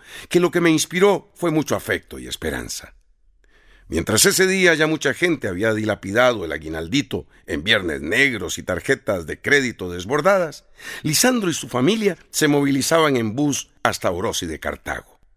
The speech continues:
Con la alegría de la recuperación de su salud, don maravilloso del que a veces poco agradecemos los que la hemos tenido a plenitud. Cuando le pregunté a Lisandro que si lo habían tratado en el hospital de niños, me dijo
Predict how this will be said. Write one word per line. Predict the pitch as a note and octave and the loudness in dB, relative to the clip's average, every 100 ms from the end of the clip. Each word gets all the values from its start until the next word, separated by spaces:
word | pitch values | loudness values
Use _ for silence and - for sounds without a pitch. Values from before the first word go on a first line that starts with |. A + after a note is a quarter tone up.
| _ - - - | _ -14 -14 -6
Con | F2 | 0
la | G2+ | 2
alegría | A#2 C3 D3+ F#3 E3 | 6 6 6 6 6
de | D#3 | 6
la | D3 | 4
recuperación | C3+ C3+ C#3 C#3 A#2 - G#3 F3 | 2 -2 -2 0 2 4 4 4
de | A#2+ | 0
su | - A#2 | -4 -4
salud, | B2+ G3+ G3+ - - _ | -2 0 -4 -8 -18 _
don | - D3+ D3+ | 4 4 4
maravilloso | C#3 B2+ B2 B2 F3 D#3+ D3 G#2 - - | 2 2 2 2 0 2 -2 -4 -10 -2
del | C#3 A#2+ | 0 2
que | |
a | B2 | 2
veces | D#3 D3 B2+ - | 2 0 -2 -4
poco | - D#3 - G2+ | 0 0 2 -4
agradecemos | F#2+ F#2+ F#2 D3 C3+ G#2+ - _ - | -4 -6 0 2 2 0 -6 _ -16
los | - C#3+ B2 - | -2 0 2 0
que | A#2 G2+ - | -2 -2 -2
la | G2+ G#2+ | 0 2
hemos | A2+ F#2 | 2 -2
tenido | - F2+ F#2 | -8 -10 -8
a | D2 | -8
plenitud. | - D2 D#2 D2 G1+ - _ _ _ _ - - - | -10 -12 -12 -14 -16 -20 _ _ _ _ -20 -20 -4
Cuando | E3 F3 | 0 2
le | F3+ | 2
pregunté | F3+ F3 F#3 B3+ | 2 2 2 0
a | |
Lisandro | G3 - D#3 D#3 C3 - _ - | -2 2 2 2 0 -4 _ -12
que | - A2+ | -4 -2
si | - F#2+ | -2 -4
lo | C2+ | -6
habían | C2+ B2+ A2 | 0 0 0
tratado | - C2+ A#2+ C#3+ A#2+ | -6 -2 0 2 0
en | D#2+ | -6
el | |
hospital | D2 - D#2+ - B2+ | -10 -12 -4 0 0
de | F2+ | 0
niños, | A2 F#3 E3+ C3 | 0 2 2 0
me | D3 | -2
dijo | F#3 E3+ C#3 | -2 -2 -2